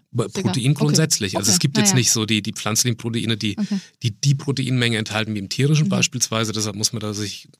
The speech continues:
Speaker 1: wie überhaupt keine
Speaker 2: Mhm.
Speaker 1: Sorgen machen. Aber dafür dann mehr Gemüse letzten Endes. Also wenn man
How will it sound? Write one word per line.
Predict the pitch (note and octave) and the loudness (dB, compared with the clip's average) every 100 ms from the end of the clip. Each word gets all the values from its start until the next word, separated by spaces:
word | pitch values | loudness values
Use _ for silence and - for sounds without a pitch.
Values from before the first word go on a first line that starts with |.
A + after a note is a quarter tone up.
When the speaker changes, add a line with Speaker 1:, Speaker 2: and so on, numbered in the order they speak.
| _ - | _ -12
Speaker 1:
wie | G#2 | -10
überhaupt | G#2 G2 - | -8 -8 -4
keine | C#3+ B2 | 0 4
Speaker 2:
Mhm. | G2+ | 4
Speaker 1:
Sorgen | A#2 A2+ | 2 0
machen. | G#2+ A2 G#2 - - - - | -2 -4 -8 -12 -18 -18 -6
Aber | A2 A#2+ | 0 0
dafür | - - D3 F3 C#3+ | 0 -2 2 4 4
dann | C#3 B2 | 4 4
mehr | A#2 C3 C#3 C#3 B2 | 4 4 2 -2 -6
Gemüse | B2 B2 D3+ G#3 C3+ | 0 4 6 6 4
letzten | G#2+ - G#2 | 2 0 -2
Endes. | F#2+ F#2+ F#2 A2 | -6 -4 -4 -4
Also | G#2+ G#2+ | -4 0
wenn | B2 | 2
man | D3 B2+ | 4 2